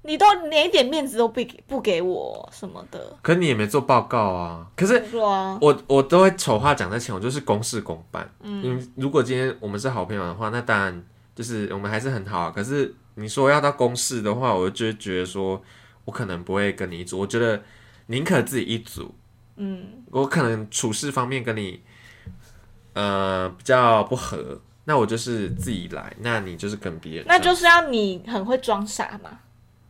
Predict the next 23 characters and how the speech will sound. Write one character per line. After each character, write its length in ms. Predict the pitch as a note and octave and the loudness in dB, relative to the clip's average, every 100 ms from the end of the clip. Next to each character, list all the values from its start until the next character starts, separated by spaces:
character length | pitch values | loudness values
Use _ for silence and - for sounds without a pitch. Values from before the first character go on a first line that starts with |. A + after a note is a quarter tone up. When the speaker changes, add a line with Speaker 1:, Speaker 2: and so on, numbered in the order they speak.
| - | -6
Speaker 1:
就 80 | C#4 | -4
是 260 | D4+ C#4+ A3+ | 0 -2 -2
见 200 | C#4+ B3+ | 0 4
到 140 | B3+ | 6
他 100 | B3+ | 6
的 40 | G#3 | 2
时 100 | G3+ | 2
候 60 | |
不 140 | G3 F3+ | 0 -2
会 100 | E3 | -2
尴 240 | F3 E3+ | -4 -4
尬， 260 | G3 D#3 - | -2 -2 -2
因 80 | C#4+ | -2
为 120 | D#4+ | -2
那 180 | E4+ E4+ | -2 -4
有 180 | C4 G#3+ | -2 -2
些 160 | C4 E4 | 2 0
人 160 | A3+ | 2
就 80 | C4 | 0
是 80 | C#4 | 4
会 140 | C4 | 4
觉 120 | A3 | 4
得 220 | F#3 F3+ | -2 -2